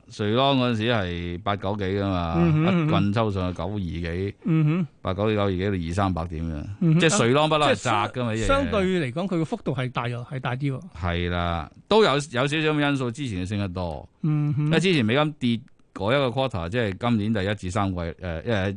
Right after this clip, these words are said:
Speaker 1: 一至三月咧，其實嗰個瑞郎係升得最多嘅。
Speaker 2: 嗯，咁而家就要報仇啦。
Speaker 1: 通常都係㗎啦，牛頓第三定律。
Speaker 2: <laughs> 不過，不過成日覺得瑞郎嗰個，即係佔全球嗰個嘅，即係外幣嗰個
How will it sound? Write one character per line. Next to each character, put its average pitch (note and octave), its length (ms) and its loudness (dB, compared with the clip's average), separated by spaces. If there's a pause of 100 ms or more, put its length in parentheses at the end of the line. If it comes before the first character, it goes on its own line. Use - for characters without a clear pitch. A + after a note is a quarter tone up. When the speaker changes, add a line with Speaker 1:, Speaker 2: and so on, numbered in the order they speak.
Speaker 1:
一 - 20 2
至 G#2 140 -2
三 A2 180 2
月 F2+ 100 -2
咧， F#2+ 240 0 (600)
其 F#2+ 160 0
實 G#2 80 2
嗰 A2 160 2
個 C#3 100 4
瑞 G#2 220 0
郎 A2+ 100 0
係 F#2 60 -4
升 A2 80 -2
得 G#2+ 80 -2
最 F2 120 -8
多 E2 240 -6
嘅。 C#2 60 -10 (320)
Speaker 2:
嗯， D3+ 640 0 (560)
咁 G#3 180 4
而 D#3 40 4
家 F#3 100 4
就 F3+ 80 4
要 D3+ 60 4
報 D3+ 120 0
仇 C3+ 120 2
啦。 C#3 160 -2 (840)
Speaker 1:
通 F#2+ 120 -8
常 D#2 120 -10
都 D#2 80 -8
係 D#2+ 200 -6
㗎 - 20 -6
啦， E2+ 320 -4
牛 F2 120 -6
頓 G2+ 280 -2
第 - 60 0
三 G2+ 120 -2
定 - 160 0
律。 D2 360 -6 (100)
Speaker 2:
<laughs> - 160 -6 (960)
不 - 20 -20
過， G#3 120 4 (140)
不 B3 80 2
過 A#3+ 80 4
成 D3 140 -2
日 C#3+ 40 0
覺 E3+ 40 2
得 F#3 200 0
瑞 D3 100 2
郎 F3 160 2
嗰 F3 140 2
個， C#3+ 360 0 (320)
即 G3 120 -4
係 F3 100 2
佔 E3 420 -2
全 C3+ 220 -4
球 A#2+ 80 -6
嗰 D#3 200 -2
個 F3+ 100 0
嘅， C3+ 380 0
即 D#3+ 120 -4
係 C3+ 240 0
外 B2 140 -2
幣 B2 180 -2
嗰 D3 220 -2
個 D3+ 100 -2